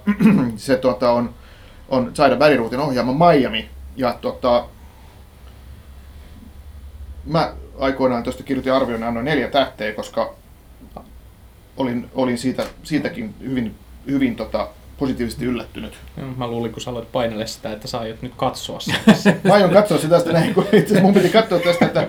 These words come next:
Speaker 1: mitähän mä oon tästä kirjoittanut.
Speaker 2: Mm.
Speaker 1: Mut tota,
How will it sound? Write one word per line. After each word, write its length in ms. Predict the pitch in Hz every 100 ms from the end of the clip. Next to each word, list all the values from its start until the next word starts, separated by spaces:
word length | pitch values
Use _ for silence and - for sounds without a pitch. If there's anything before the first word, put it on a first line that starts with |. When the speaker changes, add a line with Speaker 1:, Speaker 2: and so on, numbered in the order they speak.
| - - - -
Speaker 1:
mitähän 280 | 190 185 170
mä 60 | 156
oon 60 |
tästä 160 | 160 -
kirjoittanut. 640 | 214 165 127 - 120 110
Speaker 2:
Mm. 80 | 117 - - - - -
Speaker 1:
Mut 200 | 127 -
tota, 280 | 415 277